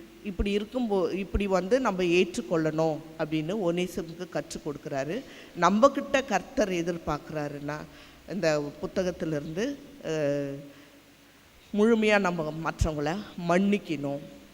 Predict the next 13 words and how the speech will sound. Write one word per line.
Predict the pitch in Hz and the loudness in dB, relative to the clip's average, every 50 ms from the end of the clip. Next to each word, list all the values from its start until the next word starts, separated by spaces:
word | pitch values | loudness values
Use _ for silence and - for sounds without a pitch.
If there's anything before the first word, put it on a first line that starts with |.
| - | -4
முழு | 196 185 208 226 233 247 262 262 240 | 2 4 6 6 6 6 6 6 6
அன்பு | 208 175 170 190 208 202 208 226 - - | 6 6 6 4 4 2 2 0 0 0
செலுத்தணும், | 165 160 160 - - 151 151 147 147 143 139 - - - - - | 0 0 -2 -2 -6 -6 -4 -4 -4 -4 -6 -10 -16 -18 -6 0
அதை | - 185 196 214 | 2 2 4 4
வந்து | 208 196 202 214 226 240 | 4 4 2 2 4 4
அந்த | 226 202 190 185 180 175 | 4 4 2 2 0 0
நம்ம | 170 170 175 180 | 0 0 0 0
இருதயத்திலிருந்து | 196 208 226 262 277 262 262 247 226 - - 214 202 208 202 214 | 2 2 4 4 6 8 8 8 6 4 0 0 0 0 2 2
அதை | 220 208 190 185 190 | 4 4 4 6 4
வந்து | 185 180 185 190 208 | 4 4 4 2 4
முழுசா | 202 196 208 226 247 254 247 - 269 247 240 254 - - - - - - - - | 4 6 8 8 6 6 4 4 6 6 8 6 6 2 -4 -10 -14 -14 -2 4
எடுத்துடணும். | 180 196 208 202 208 - - 190 165 160 151 156 156 156 151 139 127 - - - - - - - - - - - - - - - - - - - - - - - | 6 8 8 8 6 4 0 -2 0 0 0 0 2 2 0 0 -2 -6 -14 -18 -20 -20 -20 -20 -20 -20 -20 -20 -20 -20 -20 -20 -20 -20 -20 -20 -20 -20 -18 -4
மற்ற, | - - 214 202 - - 254 254 247 226 196 208 | 0 0 0 0 2 2 4 6 6 6 4 2